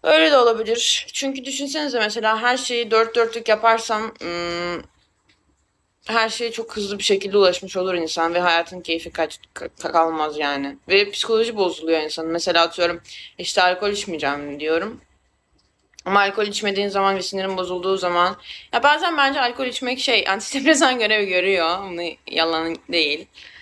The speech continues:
Ee, maşallah ne çok şey yapıyorsun sen. Öyle ben de yemek yerim her gün. <laughs> Ha, çok iyi.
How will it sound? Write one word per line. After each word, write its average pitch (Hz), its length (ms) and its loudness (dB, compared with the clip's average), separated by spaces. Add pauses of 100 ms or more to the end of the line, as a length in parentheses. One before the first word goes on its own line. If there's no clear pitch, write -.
(1160)
Ee, 196 380 4
maşallah 220 580 2
ne 226 160 -2
çok 220 200 0
şey 214 160 4
yapıyorsun 190 580 0
sen. 190 440 0
Öyle 190 220 0
ben 190 200 4
de 190 40 -4
yemek 196 680 -4
yerim 180 600 -2
her 190 220 2
gün. 165 280 -4
<laughs> 240 140 -2
Ha, 220 140 2
çok 277 320 -8
iyi. 190 300 2